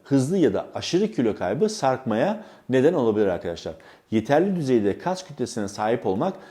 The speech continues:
zaman içinde yer çekiminin etkisini azaltarak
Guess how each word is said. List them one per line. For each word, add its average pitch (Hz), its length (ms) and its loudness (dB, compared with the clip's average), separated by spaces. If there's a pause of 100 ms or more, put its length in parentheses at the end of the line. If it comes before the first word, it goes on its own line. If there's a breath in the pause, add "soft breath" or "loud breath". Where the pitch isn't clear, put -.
zaman 147 380 2
içinde 107 240 -4
yer 156 320 2
çekiminin 104 500 -4
etkisini 104 400 -8
azaltarak 95 680 -2